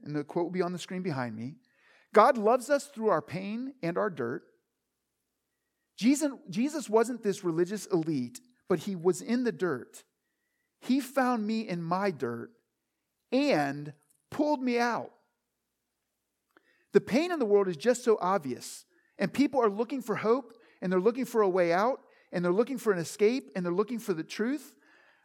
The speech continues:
I've gotten the opportunity with my journey to just see a God who accepts me, loves me. They call him the Savior, and I believe that to be true, that Jesus saved me.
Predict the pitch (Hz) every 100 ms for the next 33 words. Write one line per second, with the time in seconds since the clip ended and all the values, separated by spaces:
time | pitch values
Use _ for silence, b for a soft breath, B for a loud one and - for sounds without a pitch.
0 | - 208 220 240 285 277 247 240 247 -
1 | 233 185 147 147 170 208 180 202 190 135
2 | 127 - 139 135 202 233 - - 240 180
3 | 156 151 147 165 185 214 170 156 - -
4 | 220 220 - 139 113 120 _ _ _ 165
5 | 185 233 196 151 120 117 _ _ _ _
6 | _ _ _ - 220 220 254 302 294 196
7 | - 240 254 156 120 127 - _ 196 208
8 | 254 214 214 262 254 220 - 208 180 170
9 | - 185 120 - _ _ _ _ 185 190
10 | 143 240 254 175 - - b b - -
11 | 262 294 165 131 -